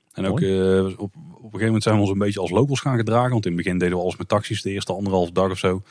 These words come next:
Speaker 1: Toen dachten we van, we willen naar die kant op. Dat zal best wel met een bus moeten kunnen. Want ja, die rijden hier, eh, regelmatig langs, zagen we 's ochtends als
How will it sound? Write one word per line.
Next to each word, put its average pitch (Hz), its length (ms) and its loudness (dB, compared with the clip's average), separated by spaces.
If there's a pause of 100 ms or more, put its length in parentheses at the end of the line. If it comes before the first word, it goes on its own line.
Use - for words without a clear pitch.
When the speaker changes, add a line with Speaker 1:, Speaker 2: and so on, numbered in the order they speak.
(540)
Speaker 1:
Toen 107 120 -4
dachten 98 240 -2
we 98 60 -2
van, 95 160 0
we 95 60 0
willen 98 160 2
naar 90 120 -2
die 107 120 -2
kant 107 240 0
op. 117 220 -2
Dat 87 120 -4
zal 80 120 -6
best 85 180 -6
wel 92 80 -4
met 85 120 -4
een 82 80 -6
bus 92 160 -2
moeten 98 200 -2
kunnen. 98 220 0
Want 87 120 -2
ja, 78 180 -4 (120)
die 82 160 -8
rijden 80 220 -4
hier, 82 260 -4
eh, 80 140 -4
regelmatig 87 480 -2
langs, 101 200 -2
zagen 107 200 0
we 104 60 -2
's - 80 -6
ochtends 107 180 -4
als 104 120 -2